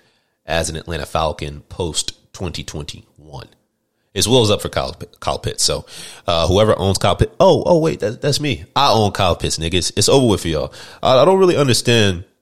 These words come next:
you know, how I haven't gotten more calls or I haven't received many inquiries for my tight ends and ace of spades. Like,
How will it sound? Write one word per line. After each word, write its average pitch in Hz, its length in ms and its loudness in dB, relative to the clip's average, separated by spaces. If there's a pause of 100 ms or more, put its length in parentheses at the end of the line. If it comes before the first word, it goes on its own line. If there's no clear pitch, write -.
(240)
you 85 120 -6
know, 85 120 -2
how 87 520 0 (140)
I 90 100 0
haven't 98 300 0
gotten 87 240 0
more 85 220 -4
calls 82 640 -2
or 82 400 -4 (480)
I 85 100 0
haven't 95 220 -2
received 80 720 -6 (680)
many 85 260 -4
inquiries 78 640 -6
for 78 480 -6 (1300)
my 85 200 -2
tight 85 320 -2
ends 78 280 -6
and - 120 -14
ace 80 240 -4
of - 120 -6
spades. - 580 -8
Like, 69 260 -10